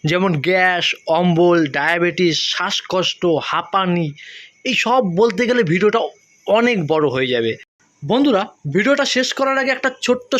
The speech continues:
সতর্কবার্তা আপনাদের দিয়ে রাখি। এই সতর্কবার্তাটা মাথায় রাখবেন, যখন আপনাদের কোনো ওষুধ চলছে, যে কোনো রোগের কোনো ওষুধ চলছে, সেই ওষুধ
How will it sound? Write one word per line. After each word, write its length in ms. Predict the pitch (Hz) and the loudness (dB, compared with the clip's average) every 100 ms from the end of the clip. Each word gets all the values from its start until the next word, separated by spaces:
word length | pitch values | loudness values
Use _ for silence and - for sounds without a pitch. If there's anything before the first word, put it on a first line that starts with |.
| - | -2
সতর্কবার্তা 640 | 160 185 202 180 170 180 | -2 0 0 0 0 -4
আপনাদের 300 | 156 170 165 127 | -2 0 0 -2
দিয়ে 180 | 143 143 | -2 0
রাখি। 300 | 117 110 117 107 _ - - _ | -2 -4 -10 -10 _ -20 -20 _
এই 160 | 226 277 | 0 2
সতর্কবার্তাটা 840 | 262 220 233 226 247 233 226 226 233 | 2 0 -2 0 0 0 -2 -2 0
মাথায় 380 | 151 139 170 156 | 0 -2 -2 -2
রাখবেন, 280 | 139 143 240 - - - - _ _ _ - | -2 -4 -6 -8 -20 -20 -20 _ _ _ -4
যখন 240 | 165 214 277 | -2 0 0
আপনাদের 360 | 262 262 262 240 - | 2 2 2 -2 0
কোনো 160 | 240 262 254 - 202 | 4 6 4 4 4
ওষুধ 260 | 202 294 269 - | 4 4 2 0
চলছে, 300 | 190 160 151 147 139 160 | 0 0 0 -2 -2 -2
যে 100 | 320 | -2
কোনো 220 | 294 285 | 0 2
রোগের 280 | 262 226 208 | 4 2 2
কোনো 160 | 202 208 180 | 2 4 4
ওষুধ 240 | - 233 - | 2 0 -2
চলছে, 400 | - 147 117 127 117 _ _ _ - - | -2 -2 -2 -6 -8 _ _ _ -20 -4
সেই 160 | 220 220 220 | 0 4 4
ওষুধ 240 | - 277 | 4 0